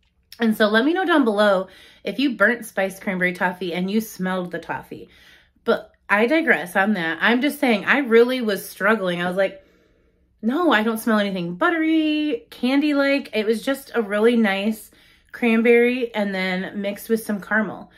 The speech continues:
Cranberry caramel is not something I would normally think of went together, but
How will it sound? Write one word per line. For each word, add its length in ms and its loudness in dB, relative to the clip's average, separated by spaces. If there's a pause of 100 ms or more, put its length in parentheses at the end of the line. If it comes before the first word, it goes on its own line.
(280)
Cranberry 380 4
caramel 380 2
is 240 -2
not 260 0
something 260 0
I 60 0
would 140 -2
normally 380 0
think 220 -2
of 140 -6
went 180 -4
together, 400 -2
but 260 2